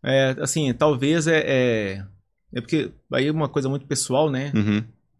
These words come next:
Speaker 1: É, cada um tem,
Speaker 2: Tem
Speaker 1: conhece
Speaker 2: suas
Speaker 1: os seus,
Speaker 2: questões.
Speaker 1: as suas questões, né? Eu me dedico muito, assim, às vezes eu, eu exagero um pouquinho na dose, assim,
Speaker 2: Aham.
Speaker 1: sabe? Do,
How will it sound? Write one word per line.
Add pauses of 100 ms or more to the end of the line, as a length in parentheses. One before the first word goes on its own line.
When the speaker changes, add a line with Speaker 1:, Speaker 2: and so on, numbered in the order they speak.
(120)
Speaker 1:
É, (220)
cada
um
tem, (840)
Speaker 2:
Tem
Speaker 1:
conhece
Speaker 2:
suas
Speaker 1:
os
seus,
Speaker 2:
questões.
Speaker 1:
as
suas
questões,
né? (840)
Eu
me
dedico
muito,
assim,
às
vezes
eu, (640)
eu
exagero
um
pouquinho
na
dose,
assim,
Speaker 2:
Aham.
Speaker 1:
sabe?
Do,